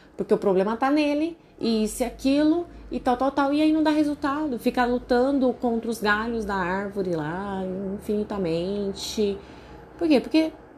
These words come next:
ele pode até ter o problema, não discordo de você. Não tô dizendo que não tá acontecendo,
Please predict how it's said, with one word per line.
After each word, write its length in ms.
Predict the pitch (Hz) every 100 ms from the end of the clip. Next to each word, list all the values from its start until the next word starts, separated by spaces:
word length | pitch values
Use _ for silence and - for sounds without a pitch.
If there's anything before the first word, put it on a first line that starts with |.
| - - - - -
ele 160 | 285
pode 240 | 196 214 240
até 200 | 202 214
ter 80 |
o 60 | 311
problema, 640 | 349 302 262 302 226 147 - - - - -
não 140 | - 175
discordo 580 | 180 - 214 233 214 139 - - - - - - - -
de 120 | 160
você. 340 | 156 151 - - - - - - - - - -
Não 140 | 156
tô 120 | 208
dizendo 300 | 226 208 185
que 80 | 170
não 80 | 156
tá 120 | 156
acontecendo, 580 | 156 151 151 - 147